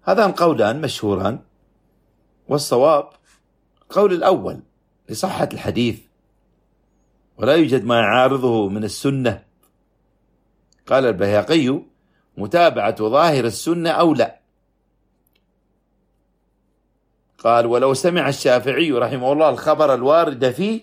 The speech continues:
لقال به إن شاء الله". هذا كلام البيهقي في كتابه السنن صغير، مجلد الثاني مائتان وثمانية وسبعون.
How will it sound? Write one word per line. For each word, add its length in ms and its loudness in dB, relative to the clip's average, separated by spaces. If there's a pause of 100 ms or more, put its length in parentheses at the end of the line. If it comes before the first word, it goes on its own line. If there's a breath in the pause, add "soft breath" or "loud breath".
لقال 480 0
به 320 -6
إن 60 -10
شاء 280 -4
الله". 240 -12 (1700)
هذا 120 -6
كلام 260 -2
البيهقي 420 -2
في 140 -12
كتابه 380 -2
السنن 500 -2 (400)
صغير، 520 0 (1300)
مجلد 240 -2
الثاني 440 0
مائتان 420 0
وثمانية 540 -2
وسبعون. 640 -2